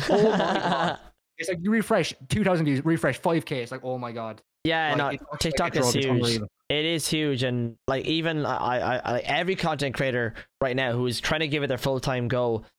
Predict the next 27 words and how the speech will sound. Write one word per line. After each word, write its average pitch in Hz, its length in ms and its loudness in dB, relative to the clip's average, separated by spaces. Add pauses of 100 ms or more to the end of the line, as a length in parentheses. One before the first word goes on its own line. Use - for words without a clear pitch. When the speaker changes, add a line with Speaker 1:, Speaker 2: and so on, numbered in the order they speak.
(300)
Speaker 2:
um, 117 480 0 (800)
TikTok 170 340 0
i-, 160 40 0
is, 143 260 0
is 135 160 0
a 139 60 0
massive 131 260 -2
part 135 200 0
of 131 60 2
that. 110 220 0 (100)
And, 113 420 0
um, 110 360 2
I 135 140 0
know, 147 160 0
Jake, 131 260 -2
you 131 120 0
found 131 200 -2
a - 20 0
lot 123 140 0
of 127 80 -2
success 131 320 0
on 127 100 0
TikTok, 117 380 -2
which 113 80 0
is 113 80 0
absolutely 120 340 0
fantastic. 120 720 -2